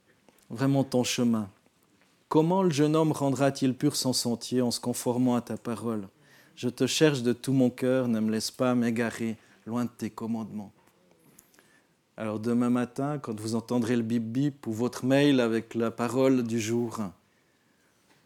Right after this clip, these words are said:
lisez bien plus que ça. Retirez-vous et demandez au Seigneur de vous donner peut-être plus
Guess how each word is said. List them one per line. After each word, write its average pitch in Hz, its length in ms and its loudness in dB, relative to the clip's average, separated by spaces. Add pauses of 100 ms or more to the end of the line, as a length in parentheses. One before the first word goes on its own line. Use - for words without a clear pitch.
lisez 143 560 2 (1600)
bien 113 260 -2
plus 104 380 -8
que - 120 -14
ça. - 380 -12 (1200)
Retirez-vous 143 960 0
et 120 80 4
demandez 123 460 2
au 120 100 2
Seigneur 113 680 -2 (400)
de 120 80 -4
vous 117 160 -2
donner 123 320 4
peut-être - 480 -6 (800)
plus 196 480 2